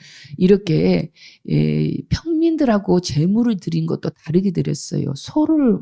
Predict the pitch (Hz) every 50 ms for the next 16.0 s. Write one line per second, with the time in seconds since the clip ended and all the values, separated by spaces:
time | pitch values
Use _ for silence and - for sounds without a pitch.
0 | - _ _ _ - 151 - 165 165 170 156 - 156 151 - - - - 170 170
1 | 202 - 180 - - 156 151 165 165 151 143 143 - 202 202 - - 226 208 196
2 | 185 170 160 - - 139 147 - 160 156 - - - - 156 - 156 202 240 262
3 | - 196 170 185 175 - 165 170 165 160 160 233 240 233 233 226 180 156 160 156
4 | - - 165 151 151 147 143 _ _ _ _ _ _ _ _ _ _ _ _ _
5 | _ - 175 - - - 175 170 156 165 156 151 139 147 147 143 143 147 160 196
6 | 208 202 - 196 165 156 165 165 160 170 151 143 147 143 - 160 - - - 151
7 | 170 165 - 175 147 _ _ - - - - - 170 190 202 214 202 196 185 202
8 | 208 180 190 160 160 - 165 170 214 233 202 170 - - - - - 196 190 202
9 | 196 190 185 175 165 156 160 160 170 165 160 151 160 151 151 165 170 - - -
10 | - 151 160 202 175 165 147 156 190 240 254 _ _ - - - - - _ _
11 | - 240 233 277 277 269 262 233 - 240 - - 247 233 247 240 - - - 147
12 | - - 214 190 185 165 156 147 - - - - - - - - _ _ _ _
13 | _ - - 247 277 294 269 233 202 202 208 208 208 180 170 156 165 175 180 165
14 | 156 160 156 156 165 156 160 156 160 156 160 160 160 - - 240 233 226 220 202
15 | 180 170 165 160 160 156 147 - 185 170 165 156 156 156 156 165 175 180 160 151